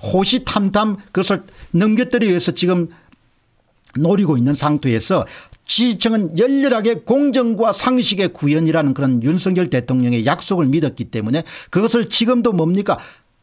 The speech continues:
매일 기다리고 있는 겁니다. 저분이 분명히 해 주실 거다.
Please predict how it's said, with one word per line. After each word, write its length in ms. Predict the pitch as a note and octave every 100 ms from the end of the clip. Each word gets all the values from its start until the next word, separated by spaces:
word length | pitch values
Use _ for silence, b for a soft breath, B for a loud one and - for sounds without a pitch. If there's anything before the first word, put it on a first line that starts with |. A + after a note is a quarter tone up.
| _
매일 1040 | - - - - G3+ - G3 B3+ B3+ F#3+ - _ _
기다리고 460 | - D#3+ E3+ A3+ G3+
있는 200 | A#2 B2+
겁니다. 360 | E3 - B2
저분이 440 | - G#3 A3+ A#3+ A#3
분명히 400 | G3 G3 B3 A#3+
해 200 | F#3+ F#3+
주실 340 | F3 F3 G3
거다. 440 | G3+ C#3+ C#3+ D#3+